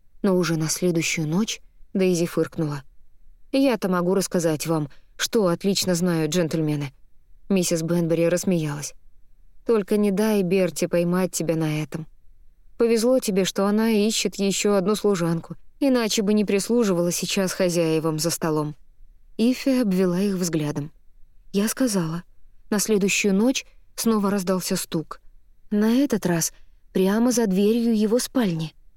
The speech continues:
Дейзи постучала костяшками пальцев по кухонному столу и подмигнула Ифе. Ирландка покраснела. «Итак, из-за двери. Двери в спальню.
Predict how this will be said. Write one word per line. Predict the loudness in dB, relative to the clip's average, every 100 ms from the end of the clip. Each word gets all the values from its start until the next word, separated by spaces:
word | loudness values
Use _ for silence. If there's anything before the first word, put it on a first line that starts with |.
| -20 -20 -20 -20 -4
Дейзи | 0 2 2
постучала | -2 -2 -2 -2 -2
костяшками | -2 -4 -2 -2 -2 -4
пальцев | -2 -4 -2 -4
по | -4
кухонному | -4 -4 -2 0 0 -2
столу | -4 -2 0 -2 -2 -8 -8 -4
и |
подмигнула | 0 2 0 0 0 -2 -4
Ифе. | -8 -12 -14 -18 -18 -20 -20 -20 -14 -2
Ирландка | 2 2 2 -2 -4
покраснела. | -6 -4 -4 -2 -4 -6 -10 -16 -20 -20 -20 -12 -6
«Итак, | -4 -2 -2 -4 -20 -20 -20 -20 -20 -20 -4
из-за | 0 2 2
двери. | 0 0 -2 -4 -10 -20 -20 -20 -20 -12 -2
Двери | 2 4 2 2
в | -2
спальню. | -2 -2 -2 -6